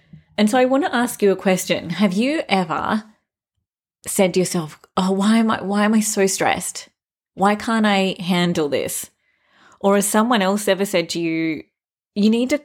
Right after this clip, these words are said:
calm down," or like, "Why are you stressing so much?" Or, "You're always so stressed about everything."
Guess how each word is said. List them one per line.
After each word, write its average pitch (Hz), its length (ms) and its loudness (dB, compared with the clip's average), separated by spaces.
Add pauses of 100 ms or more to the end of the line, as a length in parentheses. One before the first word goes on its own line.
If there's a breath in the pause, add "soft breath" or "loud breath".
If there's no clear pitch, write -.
(160)
calm 208 260 0
down," 185 240 2
or 160 60 0
like, 175 160 0
"Why 196 160 0
are 226 60 -2
you 247 140 0
stressing 196 480 -2
so 180 200 -2
much?" 151 480 -8
Or, 180 420 2 (540 loud breath)
"You're 220 280 2
always 240 340 2
so 226 160 2
stressed 214 380 -2
about 170 240 0
everything." 156 480 -4